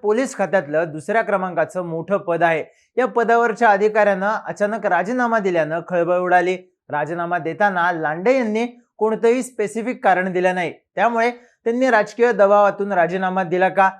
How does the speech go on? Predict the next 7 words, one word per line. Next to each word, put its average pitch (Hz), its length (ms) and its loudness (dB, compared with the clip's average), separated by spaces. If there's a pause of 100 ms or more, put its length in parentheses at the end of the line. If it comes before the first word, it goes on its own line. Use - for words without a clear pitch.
(180)
अशी 208 260 -6
शंकाही 180 400 0
उपस्थित 190 480 -4 (100)
करण्यात 180 340 0
आली. 180 200 2 (240)
पण 131 100 -12
आता 208 340 4